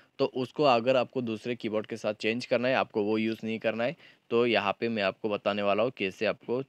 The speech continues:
चेंज करना होगा। तो यहाँ पे आइए, मैं आपको ये भी शो करके बता देता हूँ। ये है दोस्तों अभी मेरा फिलहाल ही का कीबोर्ड। तो कैसे चेंज करना है, चलिए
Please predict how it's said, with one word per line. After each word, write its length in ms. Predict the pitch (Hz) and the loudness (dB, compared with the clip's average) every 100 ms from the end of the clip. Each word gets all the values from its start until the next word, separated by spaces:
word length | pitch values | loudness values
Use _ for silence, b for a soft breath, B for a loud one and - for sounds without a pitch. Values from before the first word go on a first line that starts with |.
| - | -2
चेंज 360 | 98 101 104 | -2 -2 -6
करना 340 | - 101 98 92 | -6 -4 -2 -2
होगा। 300 | 92 98 101 | 0 2 2
तो 160 | 107 | 0
यहाँ 240 | 98 98 101 | 0 0 0
पे 60 | 131 | 2
आइए, 220 | 113 117 | 2 0
मैं 140 | 120 | 0
आपको 240 | 113 107 113 | -2 -2 -2
ये 140 | 107 | -2
भी 100 | 110 | -2
शो 160 | 113 113 | -2 -4
करके 260 | 117 110 | -4 -4
बता 220 | 117 110 120 | -4 -2 -2
देता 240 | 113 131 | 0 0
हूँ। 140 | 135 B B B 113 | 0 B B B 2
ये 140 | 127 | 4
है 160 | 131 135 | 4 2
दोस्तों 340 | 127 117 131 - | 0 0 0 0
अभी 220 | 117 123 | -2 0
मेरा 240 | 117 113 113 | 0 2 0
फिलहाल 320 | 107 104 104 | 0 0 0
ही 80 | 110 | 0
का 140 | 110 | -2
कीबोर्ड। 400 | - 104 123 160 b b b _ _ _ _ _ _ _ _ _ - | -2 2 2 2 b b b _ _ _ _ _ _ _ _ _ -4
तो 80 | 127 | -2
कैसे 380 | 127 120 143 | 0 0 0
चेंज 300 | 135 131 131 | 0 0 0
करना 260 | 127 127 131 | 0 2 4
है, 140 | 147 b b b - | 2 b b b -6
चलिए 360 | 110 104 107 | -2 0 0